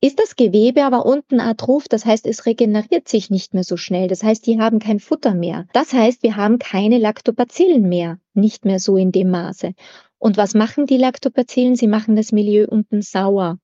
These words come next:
Und wenn wir keine Lactobacillen haben, haben wir ein neutrales bis basisches Milieu. Und das ist auch etwas, was die Bakterien lieben.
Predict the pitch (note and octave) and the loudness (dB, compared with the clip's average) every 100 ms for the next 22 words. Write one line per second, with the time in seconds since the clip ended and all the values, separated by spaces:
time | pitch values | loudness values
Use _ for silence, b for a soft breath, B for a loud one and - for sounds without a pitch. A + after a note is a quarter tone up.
0 | _ G#3 G3 G#3+ A3 A3 G#3+ A3 G#3 - | _ -2 2 2 2 2 2 2 0 -2
1 | G3 G3+ - A#3+ A#3+ G#3+ G#3+ G#3+ G#3 A3 | -4 -2 2 2 2 2 0 0 0 0
2 | A3+ A#3 - F#3+ F#3 - F#3 F3 - - | 2 0 0 -2 -2 -2 -2 -2 -6 -6
3 | F3 F#3 B3+ C4+ - - _ - A3 G3+ | -2 0 2 0 -4 -20 _ 0 0 -2
4 | - - F#3 A3 D4 G#3 F#3 F#3 F3+ F#3 | -12 -6 -2 0 0 -2 -4 -6 -6 -6
5 | F3 F3 D#3+ G3+ - _ _ A3 G#3+ A#3 | -4 -4 -4 -6 -12 _ _ 0 2 0
6 | C#4 D#4+ C4 - C#4 B3 A3+ A3 A3 - | -2 0 -2 0 -2 -2 -4 -2 -2 -2
7 | G3+ G3 G#3 G3 F#3 - G#3 A3+ G#3 F#3+ | -4 -2 -4 -4 -6 -2 0 2 2 2
8 | A3+ E4 G#3 | 2 2 2